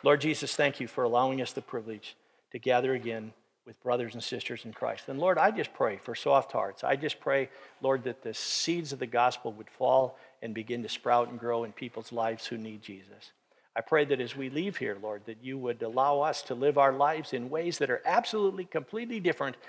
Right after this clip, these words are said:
than the way the rest of the world lives their life. Help that world out there that needs Jesus to see that there's something different in us. Lord, may we be the aroma of Christ. May we live lives that are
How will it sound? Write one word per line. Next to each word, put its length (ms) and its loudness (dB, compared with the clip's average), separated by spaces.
than 140 -2
the 80 2
way 160 4
the 100 2
rest 300 2
of 40 -2
the 140 -2
world 180 2
lives 180 -4
their 180 -2
life. 320 -12
Help 180 6
that 200 8
world 260 6
out 220 6
there 180 0
that 160 -6
needs 320 -4
Jesus 480 -10
to 100 -4
see 340 2
that 180 -4
there's 180 0
something 380 0
different 400 -4
in 160 -6
us. 320 -6
Lord, 260 4
may 220 -2
we 220 -4
be 400 -8
the 120 -8
aroma 440 2
of 200 -12
Christ. 560 -8
May 200 0
we 200 2
live 340 2
lives 380 0
that 140 0
are 180 -2